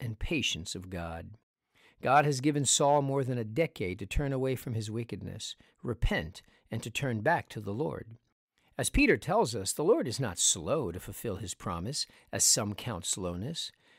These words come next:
but is patient toward you, not wishing that any should perish, but that all should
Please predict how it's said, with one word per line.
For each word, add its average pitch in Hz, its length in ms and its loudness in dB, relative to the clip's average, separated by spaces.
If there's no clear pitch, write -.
but 110 120 0
is 104 140 0
patient 117 580 4
toward 95 460 -2
you, 151 480 0
not 139 180 2
wishing 143 320 2
that 120 240 -2
any 208 240 6
should 87 220 -4
perish, - 500 -8
but 117 120 -6
that 101 280 0
all 90 500 6
should 98 440 -4